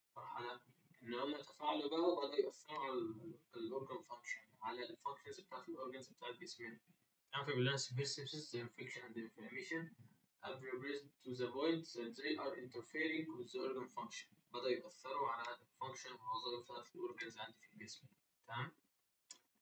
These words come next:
آخر مرحلة بقى بعد ما تفاعلوا مع الفانكشنز بتاعت الأورجنز إن هم قدروا يوقفوها، فالأورجن ما بقتش تعمل الفانكشن أو البروبر فانكشن بتاعتها، تمام؟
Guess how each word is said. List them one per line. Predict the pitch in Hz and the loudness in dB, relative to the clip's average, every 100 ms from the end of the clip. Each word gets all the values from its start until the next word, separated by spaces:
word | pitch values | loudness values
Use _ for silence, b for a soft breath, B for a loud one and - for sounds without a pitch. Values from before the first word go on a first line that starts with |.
| 160 | 6
آخر | 165 175 | 10 12
مرحلة | 151 127 151 143 | 12 8 4 4
بقى | 120 - - - _ _ - | 2 0 -8 -20 _ _ 6
بعد | 131 135 | 6 8
ما | 123 | 4
تفاعلوا | - 123 123 | 0 0 2
مع | 113 - | 4 2
الفانكشنز | - 117 - - - | 0 -10 -10 -14 -6
بتاعت | 120 - | -6 -4
الأورجنز | 110 - - 123 127 147 - - - _ 120 | -10 -10 -4 -2 0 -2 -4 -14 -20 _ 0
إن | 120 | 4
هم | 135 147 143 | 4 6 4
قدروا | 139 - 135 131 | 2 0 4 6
يوقفوها، | 123 - - - - _ - | 6 4 -6 -8 -8 _ -10
فالأورجن | 131 127 131 131 | -2 0 2 0
ما | 127 | -2
بقتش | 113 107 - - | -2 -6 -8 -6
تعمل | 131 127 | -4 -2
الفانكشن | - - - - - - | -4 -8 -4 -4 -4 -6
أو | 131 113 | -6 -6
البروبر | 107 120 - | -4 -2 -2
فانكشن | - 123 120 - - _ | -2 -6 -6 -10 -12 _
بتاعتها، | 208 214 - - _ _ _ _ _ _ _ _ _ _ | -12 -12 -14 -20 _ _ _ _ _ _ _ _ _ _
تمام؟ | - 135 156 | -8 -2 -4